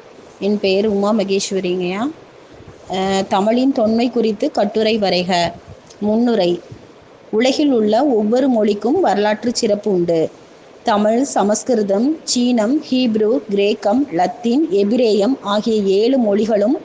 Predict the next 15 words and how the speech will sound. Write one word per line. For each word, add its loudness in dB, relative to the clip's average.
உலகின் 0
பழமையான 2
மொழிகளாகும். 0
அவ்வகையில் 0
திராவிட 2
மொழிகளின் 2
முதன்மையானதும் 0
செழுமையானதும், 2
செழுமையானதுமான 2
தமிழ் 2
மொழியின் 2
தொன்மை 2
குறித்து 0
இக்கட்டுரையில் 0
காண்போம். -2